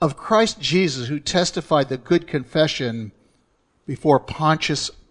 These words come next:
Pilate." Well, we did this verse last week, looking at it a little differently, and we looked at this confession when Jesus stood right before Pontius Pilate and says,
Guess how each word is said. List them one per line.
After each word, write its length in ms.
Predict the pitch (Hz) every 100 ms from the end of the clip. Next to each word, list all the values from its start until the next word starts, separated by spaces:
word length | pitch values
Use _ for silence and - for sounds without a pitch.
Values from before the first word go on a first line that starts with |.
| -
Pilate." 440 | 139 123 104 101 _ _ _ _ _ _ _ _ _ _ - - - - - - _ -
Well, 280 | 240 240 -
we 180 | 190 240
did 200 | 294 302
this 160 | 202
verse 280 | 160 175 165
last 380 | 165 165 208 -
week, 200 | 143 131
looking 340 | 170 214 208
at 80 | 165
it 60 | 143
a 20 |
little 160 | 156 143
differently, 500 | 185 - 175 160 160
and 80 |
we 120 | 147 175
looked 220 | 254 202
at 100 | -
this 220 | 160 - -
confession 580 | 165 156 - 185 - 160
when 140 | 139 - - -
Jesus 500 | - 208 240 240 220
stood 600 | - - 143 123 143 - - - -
right 380 | 139 220 277
before 380 | 254 214 - 185
Pontius 600 | 180 - - 185 185 175
Pilate 420 | - 160 147 143 - - -
and 120 | 190
says, 280 | 180 151 -